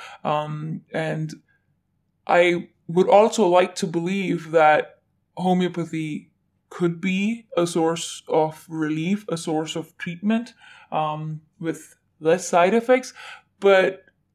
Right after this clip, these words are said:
I have had some unfortunate, um, encounters with people who've taken homeopathy, and, um,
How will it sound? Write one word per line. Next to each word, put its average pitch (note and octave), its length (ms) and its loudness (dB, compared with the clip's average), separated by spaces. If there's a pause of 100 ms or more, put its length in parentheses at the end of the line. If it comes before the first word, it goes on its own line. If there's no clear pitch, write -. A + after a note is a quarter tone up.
(380)
I A3+ 240 8 (100)
have F#3+ 220 4
had F3 320 2
some F3 160 -4
unfortunate, D#3 800 -4 (280)
um, C#3+ 420 -16
encounters D3+ 800 -6 (100)
with - 140 -8 (400)
people D#3 340 -6
who've D3+ 180 -6
taken B3 300 -2
homeopathy, D3 760 -6 (540)
and, D3 580 -10
um, C#3+ 400 -8